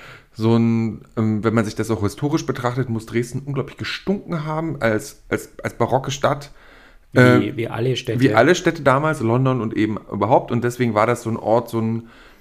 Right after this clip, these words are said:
Speaker 1: da konnte man halt mal hin entfliehen als, ähm, als Monarch und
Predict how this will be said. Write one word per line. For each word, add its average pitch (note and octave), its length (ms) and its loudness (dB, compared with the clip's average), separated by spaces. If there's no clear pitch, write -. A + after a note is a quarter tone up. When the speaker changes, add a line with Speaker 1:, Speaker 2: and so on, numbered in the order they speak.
Speaker 1:
da A#2 80 4
konnte B2 280 0
man A#2+ 140 4
halt A#2 200 2
mal A2 200 0
hin B2 180 2
entfliehen A2+ 480 -2
als, G2 400 -2
ähm, G2+ 340 0
als G2 200 -2
Monarch F2 640 -2
und A2+ 240 -2